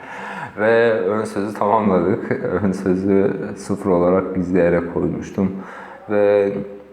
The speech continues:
şimdi de geleceğe güven konusuna geldik. İnşallah hayırlı olur bu kitabımızda ve geldiğiniz için teşekkürler. Vaktinizi ayırdığınız için çok açıklamaya gereken bir paragraf olduğunu düşünmüyorum ve ekleyeceğim bir şey de yok ve sizin ekleyeceğiniz bir şey varsa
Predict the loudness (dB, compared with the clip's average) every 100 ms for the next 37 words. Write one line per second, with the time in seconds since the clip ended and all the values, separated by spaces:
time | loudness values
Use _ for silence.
0 | -20 -10 -8 -4 -2 0 2 2 0 0
1 | 0 0 0 0 0 0 0 2 2 2
2 | 0 -2 -4 -4 -4 -2 0 2 2 0
3 | -2 -10 -14 -20 -20 -20 _ _ -20 -12
4 | -4 -2 0 -2 0 -2 -4 -10 -10 -6
5 | -6 -6 -10 -8 0 2 2 0 -2 0
6 | -2 -2 -4 -4 -6 -10 -10 -10 -10 -8
7 | -6 -2 -2 -4 -14 -16 -18 -20 -4 -2
8 | -2 -6 -2 0 2 0 -2 -4 -4 -8
9 | -8 -6 -4 -6 -6 -8 -4 -4 -2 0
10 | 0 0 0 0 0 2 2 2 0 0
11 | 0 0 0 -2 -4 -2 0 0 0 0
12 | 2 0 0 -2 0 0 -2 -4 -2 0
13 | 2 2 0 -2 -2 -2 -2 -2 -2 -2
14 | -2 0 0 -2 -4 0 2 2 0 0
15 | 0 0